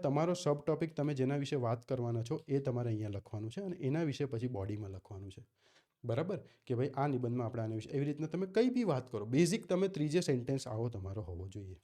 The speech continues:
એના પછી તમે ઇન્ટ્રોડ્યુસ કરો એ ટોપિકને, બીજા પેરેગ્રાફમાં એને કનેક્ટ કરો,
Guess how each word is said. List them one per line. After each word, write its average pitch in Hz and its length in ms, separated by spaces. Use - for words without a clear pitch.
એના 170 200
પછી 156 240
તમે 127 240
ઇન્ટ્રોડ્યુસ 123 400
કરો 120 200
એ 123 60
ટોપિકને, 117 460
બીજા 135 220
પેરેગ્રાફમાં 139 560
એને 139 80
કનેક્ટ 123 400
કરો, 127 220